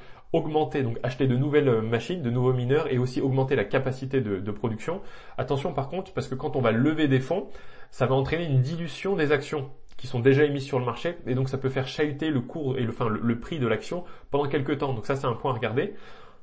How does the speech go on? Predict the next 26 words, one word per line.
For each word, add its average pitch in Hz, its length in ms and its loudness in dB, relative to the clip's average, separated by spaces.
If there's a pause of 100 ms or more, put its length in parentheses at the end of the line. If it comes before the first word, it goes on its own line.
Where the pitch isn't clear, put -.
(120)
Le 127 60 4
cinquième 185 460 0
point 170 140 -4
à 160 40 -4
regarder 151 280 2
avant 123 160 4
d'investir 120 400 0
sur - 120 -6
une 123 80 -2
société 131 360 -2
minière, 131 280 0
c'est 123 120 -4
la 104 60 -2
quantité 135 420 -2
de 120 60 0
Bitcoin 147 420 -2
qui 131 100 -4
est 113 60 -2
conservée 135 500 0
par 120 160 0
l'entreprise 120 580 -2
dans 135 140 0
sa 135 140 2
trésorerie. 117 640 0 (460)
Parce - 120 -4
que 143 240 0